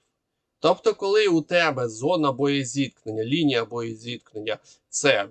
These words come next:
більше ніж, е, шістсот кілометрів, і коли у тебе менш ніж чотириста кілометрів, це багато про що каже. Це каже про те, що ти можеш використовувати відповідний ресурс значно ефективніше,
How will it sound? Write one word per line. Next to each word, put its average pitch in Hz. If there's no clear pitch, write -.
більше 131
ніж, 117
е, 113
шістсот 180
кілометрів, 139
і 123
коли 151
у 131
тебе 127
менш 131
ніж 131
чотириста 147
кілометрів, 185
це -
багато 123
про 208
що 214
каже. 113
Це 165
каже 147
про 151
те, 247
що 190
ти 156
можеш 151
використовувати 131
відповідний 147
ресурс 175
значно 202
ефективніше, 113